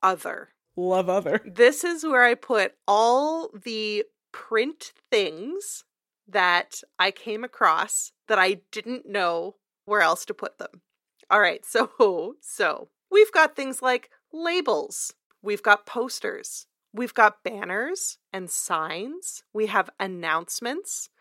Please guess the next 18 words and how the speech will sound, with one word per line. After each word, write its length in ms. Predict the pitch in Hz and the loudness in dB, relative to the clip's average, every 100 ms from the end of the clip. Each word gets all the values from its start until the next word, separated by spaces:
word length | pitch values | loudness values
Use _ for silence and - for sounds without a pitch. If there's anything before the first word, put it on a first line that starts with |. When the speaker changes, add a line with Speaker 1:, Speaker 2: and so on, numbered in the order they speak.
| _ _ - _ - | _ _ -20 _ -2
Speaker 1:
We've 180 | 302 | -2
got 220 | - - - _ _ - | 0 -6 -6 _ _ -14
test 500 | - - 320 - - | -2 0 0 -4 -6
papers 760 | 330 339 330 330 330 330 302 - | -2 -2 0 -2 -2 -4 -8 -6
and 200 | 175 175 _ | -8 -8 _
essays 880 | 214 226 - 247 240 240 233 - - _ _ _ _ | 4 4 0 0 0 0 -4 -8 -10 _ _ _ _
and 220 | 185 175 | -10 -10
lists. 840 | 175 185 320 - - _ - - _ _ _ _ _ _ _ | -6 -4 -4 -6 -10 _ -12 -12 _ _ _ _ _ _ _
We've 160 | 269 320 | -6 4
got 180 | 330 240 | 2 2
files 800 | - - 226 240 240 240 247 214 | -8 4 6 8 6 2 0 -4
and 160 | 180 | -14
folders 720 | - - 220 226 220 220 226 - | -16 0 2 2 2 2 0 -6
to 100 | - | -16
keep 340 | - 247 _ | -10 -12 _
the 80 | 220 | -2
files 480 | - 180 160 165 - | 0 2 0 -4 -8
in. 460 | 202 208 208 214 | -4 -2 -4 -8